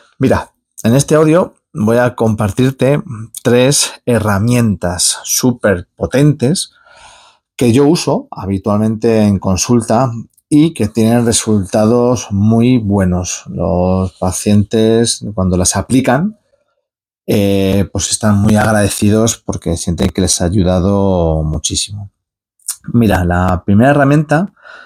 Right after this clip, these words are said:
es la respiración. Eh, respiración como ejercicio. Para ello, bueno, pues lo que tenemos que tomar es conciencia de, primero, que estamos respirando,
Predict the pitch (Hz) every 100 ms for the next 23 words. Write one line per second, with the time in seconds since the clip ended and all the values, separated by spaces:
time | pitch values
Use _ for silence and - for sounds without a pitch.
0 | _ _ _ - 123 139 117 - 107 90
1 | - 107 90 80 - _ _ _ _ _
2 | _ _ 101 104 104 104 107 156 180 196
3 | - 104 120 113 95 90 - 101 117 127
4 | 143 170 151 107 95 - 92 87 85 90
5 | 87 87 - - - 98 92 92 101 110
6 | 104 117 107 107 110 117 110 - 113 110
7 | 110 117 117 101 92 92 95 92 107 104
8 | 98 _ _ 92 104 87 107 110 110 107
9 | 101 95 92 82 90